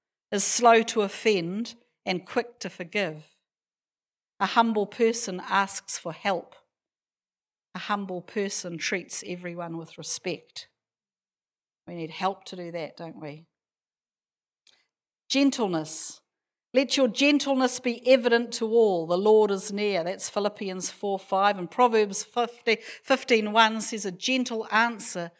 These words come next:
turns away wrath, but a harsh word stirs up anger." Ain't that true? Again, that practice needs to happen. Before we respond, take a moment, get that gentle approach on,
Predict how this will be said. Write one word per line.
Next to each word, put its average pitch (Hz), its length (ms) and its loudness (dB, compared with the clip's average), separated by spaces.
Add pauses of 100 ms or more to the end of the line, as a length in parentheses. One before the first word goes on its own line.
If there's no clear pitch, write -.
(260)
turns 226 360 0
away 196 280 -4
wrath, 180 460 -4
but 185 120 -2
a 180 60 -2
harsh 240 500 2
word 170 320 -10 (300)
stirs 196 500 0
up 180 280 -4
anger." 165 540 -4 (320)
Ain't 214 240 -4
that 220 220 -2
true? 156 420 -8 (2000)
Again, 262 380 4
that 247 200 2
practice 254 580 0
needs 214 300 -4
to 202 100 -4
happen. 165 580 -4 (400)
Before 262 400 6
we 262 160 4
respond, 226 840 4 (300)
take 285 320 4
a 254 60 4
moment, 165 560 2 (220)
get 277 240 2
that 254 240 4
gentle 262 480 2
approach 247 540 4
on, 170 360 4